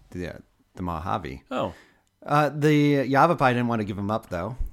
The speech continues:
Speaker 1: Uh,
Speaker 2: Right.
Speaker 1: you know, they like their slaves. They do a lot of work
Speaker 2: Help,
Speaker 1: for them,
Speaker 2: helping
Speaker 1: and
Speaker 2: out.
Speaker 1: they
Speaker 2: Yeah,
Speaker 1: get to treat them
Speaker 2: sure.
Speaker 1: badly. But, uh, they eventually, she, she persisted and eventually got them, um,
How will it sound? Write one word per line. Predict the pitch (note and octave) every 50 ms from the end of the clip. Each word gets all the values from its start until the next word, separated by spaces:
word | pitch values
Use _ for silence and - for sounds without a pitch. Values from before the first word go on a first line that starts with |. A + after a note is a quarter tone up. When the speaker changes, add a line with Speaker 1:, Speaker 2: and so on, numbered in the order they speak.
| - - - - - _ -
Speaker 1:
Uh, | A2
Speaker 2:
Right. | A2 G2+ F2 D#2+ -
Speaker 1:
you | C#3 B2
know, | G2+ F#2+
they | G#2+ G#2
like | G2+ G#2 G2 -
their | - F2+
slaves. | - - - F2 E2+ F2 F#2+ G2 -
They | F2+ E2 E2 F2 F#2+ - - - F#2+
do | F#2+ G2
a | F#2
lot | F2+ E2+ F2 F2
of | D#2
work | F2 F2 F2+
Speaker 2:
Help, | -
Speaker 1:
for | - - F2 F2 F2
them, | E2 E2+ F2
Speaker 2:
helping | F2+ D#2
Speaker 1:
and | E2+ G2 A2+ -
Speaker 2:
out. | -
Speaker 1:
they | F#2
Speaker 2:
Yeah, | G2 G2 F2+
Speaker 1:
get | F#2+ G2+
to | -
treat | - - F#2+ E2
them | E2 E2+
Speaker 2:
sure. |
Speaker 1:
badly. | D#2+ E2+ E2+ E2 D#2 E2+ E2 - - - - - - - _ _ _ _ -
But, | A#2+ C3+ C#3 B2+ - - -
uh, | B2 A#2 A2+ G#2+ G#2+
they | G#2+ A2+ C3 C#3
eventually, | C#3 A#2+ C#3+ D#3 F3+ F3+ - D3+ D3+ C#3 A#2
she, | - - D3 D3+ D3+ C3+ - -
she | - - - C#3 C3+ C3+
persisted | - B2 A#2+ - - E3+ G3 G3 - D#3+ B2 A2 A2
and | A2+ A2+ A2+ A#2
eventually | A2 G2 B2 B2+ D#3 E3+ - F#3 F3 C#3 A#2 A2 G#2 G#2
got | G2+ - C3+ A2+ A#2 A#2 A2 F#2 - A#2+
them, | A#2 A2 A2 A2 G2+ - -
um, | A#2+ G#2+ G#2 G2+ G2 F#2+ F#2 -